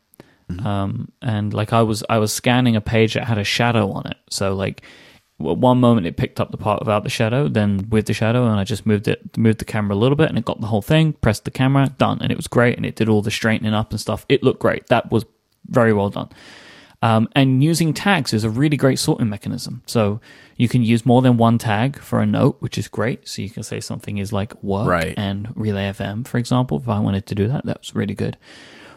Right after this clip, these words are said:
Speaker 2: But there's no way to give a scan a title, which seems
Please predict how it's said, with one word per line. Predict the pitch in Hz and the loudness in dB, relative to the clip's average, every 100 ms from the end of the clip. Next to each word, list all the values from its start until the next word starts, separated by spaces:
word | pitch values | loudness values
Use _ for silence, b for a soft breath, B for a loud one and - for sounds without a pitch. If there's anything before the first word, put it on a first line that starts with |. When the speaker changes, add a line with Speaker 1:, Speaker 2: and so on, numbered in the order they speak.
| B | B
Speaker 2:
But | 139 151 | 0 4
there's | 143 127 | 4 4
no | 147 151 156 180 | 4 6 6 6
way | 156 156 170 160 139 135 - - | 4 4 4 4 4 0 -2 -10
to | - 131 120 120 123 - | -2 2 2 2 -2 4
give | 143 135 - - | 4 2 -10 -8
a | 139 | -6
scan | - 135 123 135 | -2 0 2 2
a | |
title, | - - 165 - - - _ _ | 0 -2 -2 -2 -8 -10 _ _
which | - - | -4 -2
seems | - 131 127 120 - | 0 2 2 2 -2